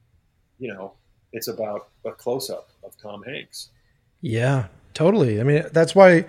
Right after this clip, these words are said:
Speaker 2: oftentimes they say casting is king, and casting is the main job of a director, is making sure that you get that person. And for me, whenever I'm casting,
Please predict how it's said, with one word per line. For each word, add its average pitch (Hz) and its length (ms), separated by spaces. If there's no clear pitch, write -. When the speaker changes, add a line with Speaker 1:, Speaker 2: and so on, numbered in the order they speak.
Speaker 2:
oftentimes 143 540
they 139 100
say 139 160
casting 143 420
is 123 160
king, 147 380
and 110 120
casting 120 380
is 107 120
the 104 80
main 113 240
job 110 280
of 101 140
a 98 40
director, 113 540
is 104 160
making 123 300
sure 120 180
that 113 100
you 104 120
get 110 240
that 123 240
person. 143 340
And 120 100
for 139 120
me, 156 240
whenever 135 460
I'm 120 100
casting, 120 540